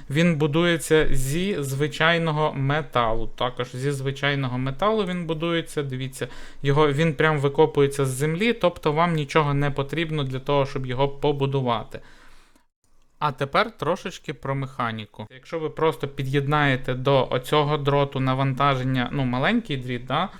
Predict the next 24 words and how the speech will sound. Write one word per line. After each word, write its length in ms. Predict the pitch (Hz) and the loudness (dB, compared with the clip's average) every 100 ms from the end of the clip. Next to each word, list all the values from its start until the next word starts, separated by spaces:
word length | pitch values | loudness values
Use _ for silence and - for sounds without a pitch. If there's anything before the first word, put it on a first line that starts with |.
| - - - | -20 -20 -8
тобто 300 | - 143 135 | 2 2 2
ви 140 | 139 147 | 2 4
отак 420 | 127 127 135 135 | 2 0 -2 -2
від 140 | 131 | -4
нього 300 | 135 202 190 | 2 4 4
захочете, 560 | 143 131 - 175 - 147 | 2 -2 0 0 0 -4
допустим, 580 | 135 123 156 151 151 139 - - - | -4 -4 -4 -4 -6 -6 -8 -16 -2
ну, 140 | 175 | 2
грубо 380 | 151 151 175 151 | 4 4 4 4
говоря, 500 | 143 147 156 175 220 | 4 4 6 6 6
да, 300 | 175 147 170 | 4 2 2
зробити 500 | 147 139 143 180 170 | 0 0 0 0 0
скруточку, 760 | - - 165 156 120 - - 117 | -4 -2 0 0 -2 -8 -8 -2
от 140 | 120 | 0
дивіться, 460 | 120 120 113 - - - - - - | 0 -4 -6 -8 -10 -12 -18 -20 -4
то 440 | - 165 165 151 - - - | 8 10 10 8 4 -4 -10
цей 220 | - 170 | 6 6
дріт 340 | 143 160 170 151 | 6 2 0 0
має 300 | 156 151 143 | 2 4 4
навантаження 800 | 143 147 143 151 151 139 143 | 2 2 4 4 4 4 0
тисячу, 500 | 139 233 240 175 - | 2 2 2 -2 -6
цей 460 | 127 - 170 202 202 | -6 2 2 2 -4
двадцять 640 | 151 131 139 127 - 107 - - - - - - - - - | -6 2 4 4 2 -10 -12 -16 -18 -20 -18 -18 -18 -18 0
тисяч. 460 | 131 117 107 - | 0 0 -6 -12